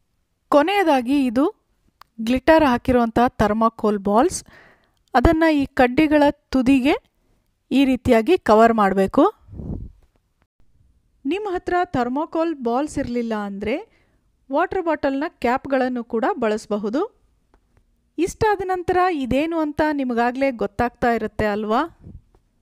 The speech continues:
ನಿಮ್ಮ ಬಳೆಗಳನ್ನ ಜೋಪಾನವಾಗಿ ಇಡೋದಕ್ಕೆ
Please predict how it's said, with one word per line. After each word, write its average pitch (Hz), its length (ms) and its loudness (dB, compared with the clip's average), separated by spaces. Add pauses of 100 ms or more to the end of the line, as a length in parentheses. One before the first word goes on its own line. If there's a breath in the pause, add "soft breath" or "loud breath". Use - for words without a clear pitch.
(880)
ನಿಮ್ಮ 403 360 0
ಬಳೆಗಳನ್ನ 330 760 2 (220)
ಜೋಪಾನವಾಗಿ 302 880 2
ಇಡೋದಕ್ಕೆ 254 680 2